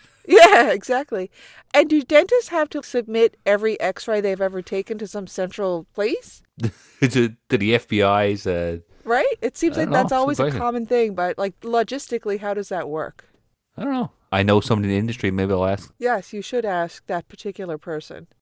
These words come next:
Speaker 2: An autopsy couldn't reveal the cause of death. There was no evidence of any bone fractures, bullet wounds, stab wounds, et cetera. But the coroner, for whatever reason, thought that a death was strangulation.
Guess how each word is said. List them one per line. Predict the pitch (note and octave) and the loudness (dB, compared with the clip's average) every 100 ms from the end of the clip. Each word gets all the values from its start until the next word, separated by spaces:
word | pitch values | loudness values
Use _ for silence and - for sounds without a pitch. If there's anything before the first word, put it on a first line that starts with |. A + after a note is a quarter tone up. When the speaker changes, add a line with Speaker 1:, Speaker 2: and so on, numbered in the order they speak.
| - | -6
Speaker 2:
An | G#2+ | -4
autopsy | - C3 - C#3+ - A#2 | 2 2 6 4 4 0
couldn't | - A#2+ A2+ | 2 2 2
reveal | G2+ G#2+ | 2 2
the | G2 | 2
cause | - F#2 F2+ | 2 2 2
of | D#2+ | 0
death. | F#2+ D3 - - _ - | 2 2 -2 -20 _ -4
There | F#2 | 0
was | |
no | F#2+ C3+ | 2 2
evidence | C#3 C3+ - | 2 0 0
of | |
any | G#2 A#2+ | -2 0
bone | G2 A2 | 2 2
fractures, | A#2 G#2+ G2+ - G#2 | 2 0 0 0 -2
bullet | E2+ G2 G#2+ | 0 2 2
wounds, | F#2 G2 G#2 G2+ - | 0 0 0 -4 -10
stab | - G2+ G2 F#2+ | -2 2 2 0
wounds, | F#2 F2 | -4 -4
et | D#2 | -4
cetera. | G#2 A2 B2 A#2 _ _ | -4 0 0 -2 _ _
But | - F2+ | -8 -4
the | |
coroner, | - D3 F3+ A#2+ | 0 2 2 -2
for | - | 0
whatever | G#2+ C#3 A#2+ | 0 2 2
reason, | A2 G#2+ F#2 E2 | 0 0 -2 -2
thought | - F#2+ | 0 0
that | - E2+ - - | 0 -6 -8 -14
a | |
death | E2+ F#2 G2+ - | -6 -2 -2 -2
was | F#2 | -6
strangulation. | - F#2 F2+ F2 F2+ F#2 - | 0 0 0 -2 -2 -4 -10